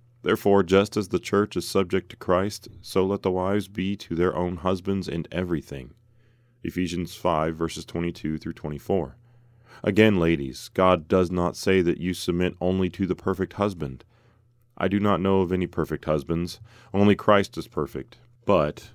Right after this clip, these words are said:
as each of us fulfills his or her own God-given responsibilities,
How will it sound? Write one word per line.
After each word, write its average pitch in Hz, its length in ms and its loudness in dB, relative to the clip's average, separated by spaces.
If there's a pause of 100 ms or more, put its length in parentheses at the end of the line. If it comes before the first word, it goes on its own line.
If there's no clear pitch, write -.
as 90 280 2
each 110 240 -2
of 90 140 0
us 76 180 -4
fulfills 90 500 0
his 104 380 -2
or 87 220 -2
her 92 320 2
own 92 420 -2 (200)
God-given 90 640 0
responsibilities, 85 1080 0